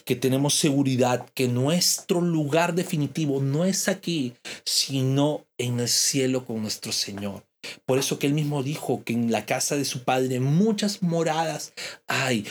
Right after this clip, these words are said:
para cada uno de sus hijos. Nuestro hogar, nuestro lugar final no es este mundo, no es la tumba donde nos van a enterrar.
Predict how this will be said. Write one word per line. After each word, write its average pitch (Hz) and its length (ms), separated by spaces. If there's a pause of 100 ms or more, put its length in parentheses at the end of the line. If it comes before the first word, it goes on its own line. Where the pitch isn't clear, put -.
(160)
para 131 260
cada 160 460
uno 175 420
de 143 220
sus - 360
hijos. 147 340
Nuestro 135 420
hogar, 151 360 (240)
nuestro 147 340
lugar 147 400
final 135 580
no 135 140
es 175 140
este 180 260
mundo, 127 420 (200)
no 156 140
es 175 180
la 180 240
tumba 208 360
donde 165 260
nos 127 120
van 147 180
a - 20
enterrar. 123 600